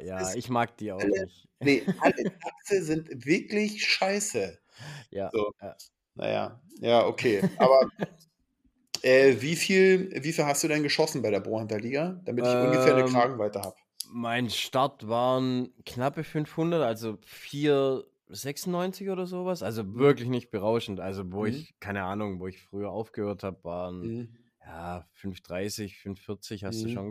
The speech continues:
Speaker 2: mhm.
Speaker 1: geschossen.
Speaker 2: Ich hab, glaub
Speaker 1: Ähm,
Speaker 2: ich
Speaker 1: das lief wirklich nicht rund.
Speaker 2: Auf der Scorecard, auf der I F A Scorecard wird man, glaub ich, A gerankt mit fünfhundert plus.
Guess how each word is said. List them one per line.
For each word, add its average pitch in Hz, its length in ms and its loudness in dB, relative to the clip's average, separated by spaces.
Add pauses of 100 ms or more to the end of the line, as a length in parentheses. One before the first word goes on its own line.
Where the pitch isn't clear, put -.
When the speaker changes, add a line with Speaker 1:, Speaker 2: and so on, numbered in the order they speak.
(120)
Speaker 2:
mhm. 110 280 -8
Speaker 1:
geschossen. 95 40 -20 (760)
Speaker 2:
Ich 120 180 2
hab, 147 160 2
glaub 143 140 2
Speaker 1:
Ähm, - 20 0
Speaker 2:
ich - 200 -8 (380)
Speaker 1:
das 92 200 -14
lief 92 260 -10
wirklich 90 300 -10
nicht 92 200 -12
rund. 92 260 -10 (480)
Speaker 2:
Auf 113 260 -6
der 117 180 2
Scorecard, 143 1200 -4 (640)
auf 117 180 -4
der - 160 -2
I 139 120 -2
F 139 120 -2
A 107 260 0
Scorecard 131 640 -4
wird 120 120 -10
man, 127 140 -4
glaub 117 220 2
ich, - 200 -8
A 117 180 4
gerankt 123 640 2
mit 117 280 0
fünfhundert 123 580 -4
plus. - 540 -10